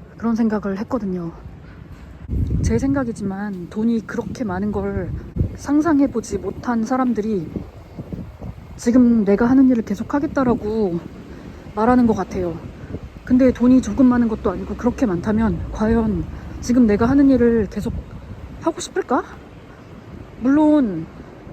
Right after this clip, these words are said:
그 직업이 어떤 직업이냐에 따라 다르겠지만,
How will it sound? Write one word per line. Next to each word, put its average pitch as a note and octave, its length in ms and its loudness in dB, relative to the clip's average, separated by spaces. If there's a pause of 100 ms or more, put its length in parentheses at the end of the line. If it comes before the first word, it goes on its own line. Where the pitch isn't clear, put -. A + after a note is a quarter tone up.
(200)
그 D4 120 0
직업이 A#3 380 -4
어떤 A3+ 280 0
직업이냐에 G#3+ 480 -4
따라 G3 180 -4
다르겠지만, F#3 720 -8